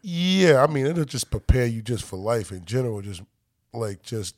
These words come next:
I feel like all of that stuff is, like, they all play its part. You know what I'm saying? With comedy, um,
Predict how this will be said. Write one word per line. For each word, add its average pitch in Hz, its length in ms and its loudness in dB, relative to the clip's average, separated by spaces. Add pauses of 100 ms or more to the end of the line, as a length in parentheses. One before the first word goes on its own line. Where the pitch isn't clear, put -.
(100)
I 156 80 4
feel 170 160 -2
like 147 120 2
all 147 160 4
of 135 60 0
that 117 120 -2
stuff 104 320 -4
is, 101 160 -10
like, 101 360 -10 (1080)
they 143 160 2
all 143 180 8
play 131 300 -2
its 113 160 -6
part. 110 480 -2
You 123 60 -8
know 123 60 -4
what 123 60 -2
I'm 120 60 -8
saying? 123 400 -6 (500)
With 120 180 -8
comedy, 156 580 2 (220)
um, 120 520 2